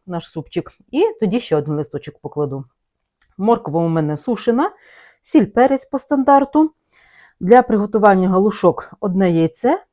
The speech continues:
борошно, трошечки олії, ну і трошки води ще буде. Е, загалом, коли ми готуємо грибний суп,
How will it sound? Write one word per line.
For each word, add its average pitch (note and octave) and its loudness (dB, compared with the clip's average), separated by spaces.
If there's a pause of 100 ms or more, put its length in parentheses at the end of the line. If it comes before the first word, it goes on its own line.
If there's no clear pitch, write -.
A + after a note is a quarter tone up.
(440)
борошно, C#4+ 2 (120)
трошечки C4 -2
олії, F3 0 (220)
ну C4 -2
і F3 -8 (120)
трошки A#3 -4
води E3 -2
ще - -10
буде. C#3+ -12 (1080)
Е, F#3+ 2
загалом, C4+ 2
коли B3+ 2
ми B3+ 4
готуємо A#3+ 0
грибний C4 2
суп, G#3 0